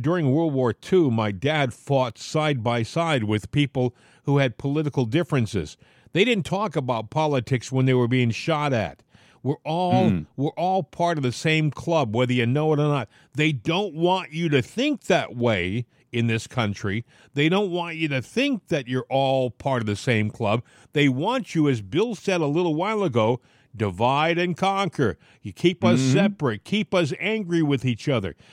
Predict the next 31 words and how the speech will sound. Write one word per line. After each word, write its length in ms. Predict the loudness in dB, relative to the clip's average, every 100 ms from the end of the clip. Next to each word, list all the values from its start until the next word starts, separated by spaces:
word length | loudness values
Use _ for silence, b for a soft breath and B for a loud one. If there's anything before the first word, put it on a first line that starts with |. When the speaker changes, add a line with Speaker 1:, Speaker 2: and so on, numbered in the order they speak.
| B
Speaker 1:
I 120 | -2
just 240 | 0 0 -2
told 260 | -2 0 2
you 60 |
I 60 | 2
was 180 | 2 0
angry 300 | 0 2 2
with 160 | 2
Bob 280 | 0 -2 -2
Costas, 640 | -2 -2 -2 -2 -2 -2 -12 b b -2
but 100 | 0
I 80 | 2
never 460 | 2 2 2 2 2
want 460 | 2 0 -2 -6 b b _
anything 680 | 0 0 0 -2 0 0 0
bad 440 | -2 0 0 0 0
to 80 |
happen 420 | 0 0 0 0 0
to 80 |
Bob 320 | 0 -2 -2 -2
Costas. 720 | 0 0 -2 -6 -6 -12 _ b b -2
Speaker 2:
No. 280 | 2 2 0
Speaker 1:
He, 360 | 2 2 2 0
he's 240 | 0 2
a 100 | 4
liberal, 640 | 4 4 4 4 2 2 0
and 180 | 0 2
I 60 |
don't 180 | 2 2
think 160 | -2 -2
he's, 240 | -2